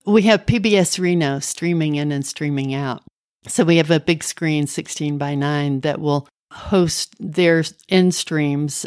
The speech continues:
of cartoons for kids on Saturday morning and their concerts that they have and then they will stream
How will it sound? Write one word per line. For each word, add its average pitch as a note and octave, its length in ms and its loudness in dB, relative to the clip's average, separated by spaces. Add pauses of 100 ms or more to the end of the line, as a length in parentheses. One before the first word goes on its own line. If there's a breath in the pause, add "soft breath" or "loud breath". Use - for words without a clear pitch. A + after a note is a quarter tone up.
of C#3+ 580 -2
cartoons D#3 600 0
for D3+ 140 -4
kids C#3+ 560 0
on C#3+ 140 2
Saturday C#3+ 480 -2
morning C#3+ 580 0
and C#3+ 380 -2
their C#3 120 0
concerts D3 840 0
that C3+ 220 -6
they C3+ 360 -2 (180)
have C#3 380 -2 (300)
and D#3+ 360 4
then D#3 200 4
they D3 140 4
will D3 180 2
stream F#3+ 440 2